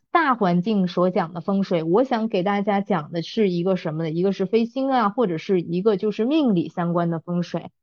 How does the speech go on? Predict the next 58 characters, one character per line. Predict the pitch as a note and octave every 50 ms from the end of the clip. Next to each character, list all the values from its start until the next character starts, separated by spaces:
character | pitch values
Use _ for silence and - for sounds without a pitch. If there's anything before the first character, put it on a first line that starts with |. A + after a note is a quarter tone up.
| _ _
它 | - D4+ D4 D4
就 | D#4+ C#4+
是 | D4 C4
这 | - F4 D#4+
个 | D4+ B3+ G#3+
人， | F3+ D#3 D3+ C#3 C#3+ D#3+ G#3 B3
我 | A3 F#3+ F#3+
每 | G#3+ A3 G3+ E3+ D3+
年 | D3+ D3+ E3+ E3+
随 | - - D3+
着 | D#3+ F3+ E3+
流 | E3 D3 D3+ E3
年 | E3 D3+ D#3 D#3+
大 | F#3+ F#3 F3
运 | F3 F3+ F3 D#3+
的 | D#3 D3+
一 | D3 D3+
个 | E3 F3
变 | E3+ - C4 A3+ F#3+
化， | F#3+ - A3+ F#3+ - - _ _ _
我 | - G3 F3 D#3
们 | D#3 E3+ F3+
在 | C4+ C4
这 | B3 C4+ B3+
个 | A#3 G#3+
时 | - - A3
间 | G#3+ C4 C4+ C4+ C4
节 | G#3 G3 A3
点 | A3+ G#3+ G3+ A#3 B3+ B3
里 | A#3+ F#3+ E3 -
面， | D#3+ E3 F3 F3 E3+ E3
我 | E3+ D3+ D3+
们 | E3+ E3+ F3 F3+ F#3
进 | - C4+ C4 G#3+ F#3
行 | - E3+ D#3 D#3+ E3+ - _ _ _ _ _ _ -
房 | G3+ F3+ F#3 G#3
间 | A3 B3+ B3 A#3+ B3+
内 | C4+ D4 C#4 A3+ G3
部 | - A#3+ A3+ F#3+ E3+
的 | E3+ E3 E3
一 | F3 G#3+ G#3 F#3
种 | F3 F3 D#3 D3+ D3+
格 | - E3 F3
局 | F3+ F3 E3+ E3
的 | F3 E3+
变 | - G#3 F#3 F3
化， | F3 F#3 E3+ E3 E3
以 | E3 F3 E3
及 | D#3 - D#3+ F3
一 | G3 F#3+ F3+
种 | F3 E3 D#3 D#3+
风 | - G#3 G#3 G#3+
水 | G3+ - F3 -
的 | C#3+ D#3
一 | E3
个 | E3+ F3
布 | - G#3+ G3 F3
局， | - D#3 D3+ D#3